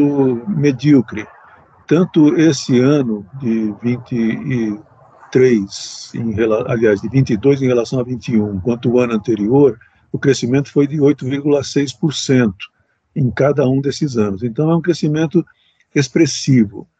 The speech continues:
No entanto, a gente não deve se entusiasmar demais, porque isso não quer dizer que nessas cidades todas onde surgiram veículos jornalísticos novos, esses veículos sejam necessariamente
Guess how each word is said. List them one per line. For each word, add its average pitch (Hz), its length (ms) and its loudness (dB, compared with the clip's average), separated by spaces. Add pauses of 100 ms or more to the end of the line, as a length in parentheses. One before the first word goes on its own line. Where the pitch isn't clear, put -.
(240)
No 151 220 0
entanto, 180 540 2
a 175 100 4
gente 165 280 -2
não 165 200 -2
deve 160 380 2
se - 200 -4
entusiasmar 135 840 0
demais, 113 720 -2
porque 123 260 -6
isso 139 180 -2
não 156 140 -2
quer 143 160 2
dizer 135 400 0 (480)
que 135 140 0
nessas 131 400 0
cidades 117 580 0
todas 113 380 0
onde 110 200 -2
surgiram 120 760 0
veículos 107 560 0
jornalísticos 104 760 -2
novos, 127 540 0 (400)
esses 127 300 2
veículos 135 560 2
sejam 135 340 2
necessariamente 123 1040 0